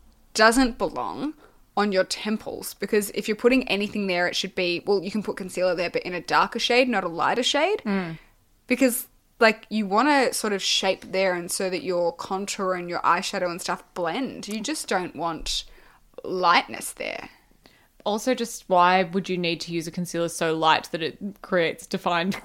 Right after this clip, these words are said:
Speaker 2: <laughs> Harry Potter glasses on your face before you blend it out?
Speaker 1: And why do you need the stripe across the nose?
Speaker 2: You
Speaker 1: Basically, I
Speaker 2: don't.
Speaker 1: just think
Speaker 2: The
Speaker 1: that
Speaker 2: whole
Speaker 1: it
Speaker 2: thing's dumb. It's all for TikTok.
Speaker 1: I know,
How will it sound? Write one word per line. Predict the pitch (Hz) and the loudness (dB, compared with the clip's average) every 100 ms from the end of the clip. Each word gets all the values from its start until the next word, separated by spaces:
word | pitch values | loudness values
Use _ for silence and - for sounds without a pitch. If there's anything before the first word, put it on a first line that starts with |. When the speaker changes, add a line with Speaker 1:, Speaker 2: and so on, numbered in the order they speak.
| - | -16
Speaker 2:
<laughs> | _ - | _ -4
Harry | 190 185 | 0 0
Potter | - 175 | -2 -4
glasses | 170 165 - 165 | -2 -2 -4 -6
on | 170 | -6
your | 165 | -6
face | - 196 185 | -2 0 0
before | - - 170 | -6 -6 -4
you | 165 | -2
blend | 160 165 | -4 -4
it | 165 | -2
out? | 262 302 - - | 0 2 0 -2
Speaker 1:
And | 226 220 202 | 0 2 2
why | 196 196 208 | 6 6 6
do | 208 | 4
you | 214 | 0
need | 214 196 185 | 0 -2 -4
the | |
stripe | 180 170 170 | -2 0 -2
across | - 165 - | -4 -12 -10
the | 156 | -12
nose? | 151 143 - - | -12 -12 -14 -10
Speaker 2:
You | - | 2
Speaker 1:
Basically, | 247 175 175 240 214 | 2 4 2 2 2
I | |
Speaker 2:
don't. | 202 | 2
Speaker 1:
just | 202 202 - | 0 -4 -4
think | 185 | -2
Speaker 2:
The | 202 | 2
Speaker 1:
that | 208 | 6
Speaker 2:
whole | 254 | 6
Speaker 1:
it | |
Speaker 2:
thing's | 226 220 202 | 6 0 6
dumb. | 262 165 - | 6 6 -4
It's | 190 | -6
all | 220 214 | -4 -4
for | 208 | -8
TikTok. | 165 - 170 - - _ _ _ | -14 -8 -10 -10 -20 _ _ _
Speaker 1:
I | 220 | -6
know, | 214 190 | -4 -4